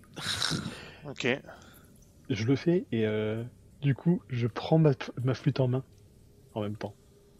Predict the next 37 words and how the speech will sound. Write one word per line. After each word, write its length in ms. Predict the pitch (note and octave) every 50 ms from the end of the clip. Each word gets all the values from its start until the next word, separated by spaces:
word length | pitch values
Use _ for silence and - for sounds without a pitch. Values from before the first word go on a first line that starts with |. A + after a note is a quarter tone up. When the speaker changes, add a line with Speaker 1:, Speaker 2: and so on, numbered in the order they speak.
| E3+ - - - - - - F3+ - - - G3+ E3+ - - A3+ - -
Speaker 2:
Ok. 260 | B2+ - - B2+ C3+ - A#3+ - - -
Speaker 1:
<laughs> 220 | - G3+ - -
Ouais, 100 | C#3+ A#2+ - -
bien 100 | - -
sûr. 240 | - - - - - - - - - - - - - - - - - - - - - - - - - - - - - - - - - -
Speaker 2:
Et 160 | - C#3 C3+
donc, 160 | D3 E3 D3+
tu 120 | - -
Speaker 3:
J'en 100 | - - - B2+
ai 60 | A2+
rien 320 | - - A#2+ C#3+ C3+ B2 A#2+
à 80 | A#2+ A2+
foutre. 320 | - - - C3+ - - - - - -
Speaker 2:
tu 120 | - D#3
commences, 760 | - - E3+ D3+ D3 D#3+ G3 G#3 G3 - - - - - - - - - - - - - -
et 140 | D3 D3+ D3+
là, 100 | F3 F#3
il 80 | F#3
y 60 | E3
a 80 | D#3+ D3+
une 120 | D3 C#3+
main, 320 | D3 D3+ D#3+ E3+ F3 E3+ D3+
euh, 260 | C3 A#2+ A2+ G#2+ A2
qui 160 | A2+ - - C3+
se 100 | - -
pose 220 | - E3 D#3+ -
sur 200 | - - C#3 -
ton 160 | - D#3 C#3
épaule. 360 | C#3 C3+ - D#3 D3+ C#3+ C3 A#2+
Vous 140 | G#2+ A2 A#2+
vous 80 | C3+ C3
retournez, 440 | - - - C3+ C3 C3+ D#3+ F3+
il 40 | E3+
y 60 | C#3
a 20 | A#2
le 60 | A2+
sergent. 440 | - - - B2 B2 A#2 B2+ C3